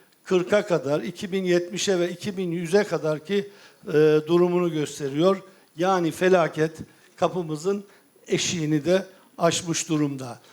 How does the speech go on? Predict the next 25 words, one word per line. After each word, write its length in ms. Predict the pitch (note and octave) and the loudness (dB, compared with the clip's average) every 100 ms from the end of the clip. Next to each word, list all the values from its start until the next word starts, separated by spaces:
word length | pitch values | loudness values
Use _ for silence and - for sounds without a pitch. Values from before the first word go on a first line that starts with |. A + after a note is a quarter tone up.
| - - | -18 -4
İşte 420 | G3+ C#4+ G#3 E3 | -2 2 2 0
bu 40 | |
kadar 420 | - D#4+ D4+ G3+ | -2 2 4 4
değişiklik, 600 | F3+ F3 E3 D#3 - D3 - - _ _ | 4 2 0 -8 -10 -14 -16 -20 _ _
bu 140 | E3 | -16
kadar 400 | - B3 A#3+ G3 | -2 2 2 0
kuraklık 520 | - E3+ E3 - G3 G#3+ - _ _ - | -4 -8 -8 -6 -6 -6 -12 _ _ 2
bazen 500 | D#3+ E3 D#3+ F3 A3+ - _ _ _ | 4 4 2 0 -2 -12 _ _ _
başka 340 | D#3 E3 G3+ F3+ | 0 2 2 2
şeyleri 480 | E3+ D3+ D3 C#3+ | 2 2 0 -2
de 60 | C#3+ | -4
getiriyor. 560 | C#3 C#3 D3 C#3 F#3+ G#3 - - - - | -6 -8 -6 0 2 0 -8 -20 -18 -4
E, 320 | E3 E3+ E3+ E3 - - | 0 2 2 0 -2 2
bu 120 | B3 | 4
yıl 360 | D4 A3+ C#4+ D4 - - | 4 2 0 -4 -14 -8
Karadeniz'in 760 | - C#4+ B3 B3 G#3+ F#3+ D#3 E3 | 2 4 4 4 0 0 -4 -6
sıcaklığı 800 | G3 G#3+ G#3+ G#3 G3+ G3+ A#3+ B3+ - _ _ _ _ _ | -4 2 2 2 0 2 2 0 -10 _ _ _ _ _
yirmi 380 | D#3 G#3+ G#3+ G3+ | -2 0 0 2
dokuz 340 | G#3+ A3 G#3 | 0 0 0
dereceyi 420 | F#3 E3+ D#3 D#3 | 2 2 2 -2
buldu. 180 | C#3 B2+ A#2+ | -2 -4 -4
İlk 240 | B2 - | -6 0
defa 500 | F#3 D#3+ G#3+ A3 - - _ | 0 2 2 2 -6 -20 _
Akdeniz'i 580 | G#3 G3 F#3+ F3 D#3+ D#3+ | 0 0 -2 -4 -6 -8
geçti. 380 | D3+ B2 - | -6 -6 -6